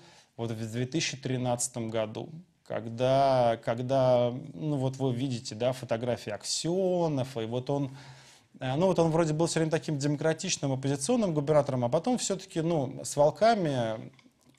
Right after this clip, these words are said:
жить, по волчьи выть. Он вот со всеми этими гнусными персонажами начал играть в какие-то свои игры, дружить, показательно так дружить.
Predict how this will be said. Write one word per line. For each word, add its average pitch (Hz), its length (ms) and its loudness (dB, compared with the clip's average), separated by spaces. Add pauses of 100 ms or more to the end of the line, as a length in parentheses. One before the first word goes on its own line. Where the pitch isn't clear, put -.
жить, 147 380 0
по 131 120 6
волчьи 143 420 0
выть. 110 440 -8
Он 160 400 0 (480)
вот 135 260 -4
со 143 200 4
всеми 160 540 0
этими 131 280 -2
гнусными 131 720 0
персонажами 165 840 -2
начал 143 380 -2
играть 135 240 0
в 135 60 -12
какие-то 123 280 -8
свои 117 300 -2
игры, 165 440 0
дружить, 135 680 0
показательно 143 1040 0
так 135 220 -2
дружить. 131 640 0